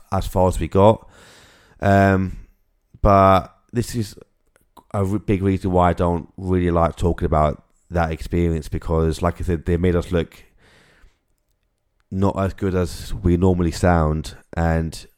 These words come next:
yeah, it's just, I don't like talking about it that much. People like to, like, talk about it and they always wanna see it, but I don't like bringing it up for that matter.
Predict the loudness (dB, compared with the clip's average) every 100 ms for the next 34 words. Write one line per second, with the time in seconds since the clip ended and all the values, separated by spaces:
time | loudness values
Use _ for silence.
0 | _ _ _ _ _ _ _ 0 2 2
1 | 0 -4 -10 -12 -20 _ -4 0 -2 -2
2 | -2 -2 -2 -2 -4 -4 -2 0 2 2
3 | 0 -4 -4 -2 0 0 2 0 2 -2
4 | -4 -6 -12 -20 -20 -20 -20 _ 0 2
5 | 0 0 0 0 0 -2 0 0 -2 -2
6 | -4 -4 -2 -2 -2 -2 -4 -6 -6 -6
7 | -2 -2 -2 -2 0 0